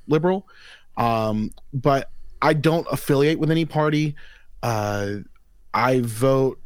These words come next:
based on issues. I vote based on, uh, w-, what I feel is best for the country. And, you know, I don't, I don't align. I'm not a Democrat. I'm not a Republican. Uh,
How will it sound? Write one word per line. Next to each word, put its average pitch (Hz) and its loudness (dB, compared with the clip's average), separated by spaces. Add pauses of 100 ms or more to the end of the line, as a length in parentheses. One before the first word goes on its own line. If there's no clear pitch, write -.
based 123 0
on 117 -2
issues. 170 0 (440)
I 131 2
vote 127 0
based 127 0
on, 117 -2 (680)
uh, 104 -6 (460)
w-, 110 -6 (380)
what 135 2
I 135 2
feel 139 0
is 127 -2
best - -2
for 123 0
the 104 -6
country. 156 0 (580)
And, 120 0 (520)
you 139 2
know, 131 2
I 131 2
don't, 165 0
I 151 2
don't 170 2
align. 139 2
I'm 113 -2
not 127 2
a 123 -4
Democrat. 117 -2 (100)
I'm 123 0 (240)
not 135 2
a - 0
Republican. 107 -4 (440)
Uh, 107 -2